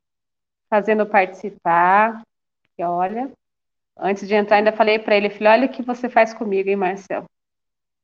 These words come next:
Quem diria, você ia fazer eu ficar dividindo tela com você,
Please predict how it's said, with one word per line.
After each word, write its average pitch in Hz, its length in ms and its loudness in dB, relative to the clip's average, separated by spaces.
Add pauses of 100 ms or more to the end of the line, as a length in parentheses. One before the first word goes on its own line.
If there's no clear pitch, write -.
(280)
Quem 226 220 -2
diria, 220 380 0
você 190 220 -8
ia 196 100 -2
fazer 196 280 -2
eu 196 60 -2
ficar 196 300 -2
dividindo 185 440 -8
tela 185 240 -2
com 175 140 -10
você, 196 840 -4